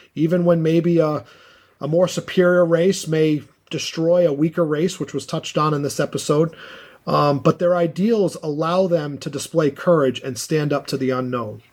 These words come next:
even when it might be an uncomfortable situation for them. You know,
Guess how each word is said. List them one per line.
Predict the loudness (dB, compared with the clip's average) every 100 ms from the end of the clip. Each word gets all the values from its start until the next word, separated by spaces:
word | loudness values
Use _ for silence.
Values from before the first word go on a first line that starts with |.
| _ -2
even | 0 4 4
when | 6 6
it | 6 2 _ _ -4
might | -2 2
be | 2
an | 0
uncomfortable | -2 -6 -8 -6 -6
situation | -6 -8 -6 -4 -4 -6 -12
for | -18
them. | -20 -20 -20 _ -20 -20 -20 -20 -20 _ _ _ _ -6
You |
know, | -2 -2 -4